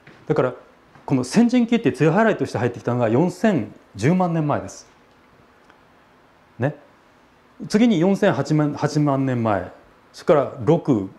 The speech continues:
四、二。で、ちょうど四千万年前。そして、三千九百九十八年前と、二万年ごとに下って、新しい、あの、その、その一族がダーッと転生に入ってくる。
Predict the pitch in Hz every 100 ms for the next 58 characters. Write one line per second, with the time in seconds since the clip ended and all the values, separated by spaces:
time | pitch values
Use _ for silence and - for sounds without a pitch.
0 | - 139 151 107 92 104 151 120 - -
1 | - 147 185 220 214 190 190 185 180 165
2 | 156 143 127 107 85 - - _ _ -
3 | 202 240 196 - 180 170 147 113 - 110
4 | 104 107 110 104 92 110 107 202 254 247
5 | 247 247 214 139 - 113 113 - 170 160
6 | - - _ - 151 165 156 170 107 92
7 | - _ 120 104 92 - - 143 113 -
8 | 131 123 190 151 95 - - 139 - -
9 | - 156 135 120 107 95 - -